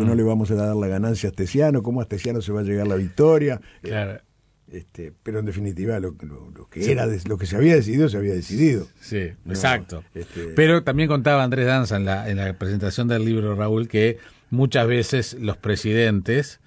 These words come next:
Speaker 1: eh, o lo-, las autoridades de gobierno cambian decisiones tra-, o las posponen
Speaker 2: Sin ninguna duda.
Speaker 1: tras
Speaker 2: Pero
Speaker 1: de
Speaker 2: por su-,
Speaker 1: publicaciones.
Speaker 2: pero por supuesto que sí.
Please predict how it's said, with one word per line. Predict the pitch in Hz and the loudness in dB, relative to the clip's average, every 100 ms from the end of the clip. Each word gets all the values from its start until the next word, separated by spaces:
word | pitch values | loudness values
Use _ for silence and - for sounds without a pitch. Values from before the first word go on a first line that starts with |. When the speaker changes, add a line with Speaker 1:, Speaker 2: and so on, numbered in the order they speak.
| _ - _ - | _ -20 _ -8
Speaker 1:
eh, | 104 101 | -4 -4
o | 101 | -4
lo-, | 90 87 90 | -6 -6 -6
las | 87 85 | -6 -6
autoridades | 95 87 95 104 113 | -6 -4 0 2 2
de | 117 | 2
gobierno | 117 117 120 123 - - | 2 2 0 -2 -6 -2
cambian | 160 160 147 147 | 2 4 4 2
decisiones | 135 117 113 131 131 143 139 - - _ _ _ _ _ | 2 0 -2 2 2 2 0 -4 -16 _ _ _ _ _
tra-, | 120 110 117 113 | 0 2 2 0
o | 131 117 | 0 0
las | 104 | 0
posponen | - 113 - 131 135 139 160 180 | -2 -4 2 4 4 4 2 -2
Speaker 2:
Sin | - 120 | -2 0
ninguna | 98 127 98 | 2 0 2
duda. | 123 214 | 4 4
Speaker 1:
tras | 127 131 - | 4 2 0
Speaker 2:
Pero | - 117 | -6 -4
Speaker 1:
de | 101 | -2
Speaker 2:
por | 117 | 0
su-, | 113 | 0
Speaker 1:
publicaciones. | 110 107 - 104 90 | 2 0 0 -2 0
Speaker 2:
pero | 85 113 | 0 0
por | 90 90 | -2 -6
supuesto | 82 127 143 | -4 -4 -4
que | 76 | -6
sí. | 67 165 208 90 | -4 0 2 0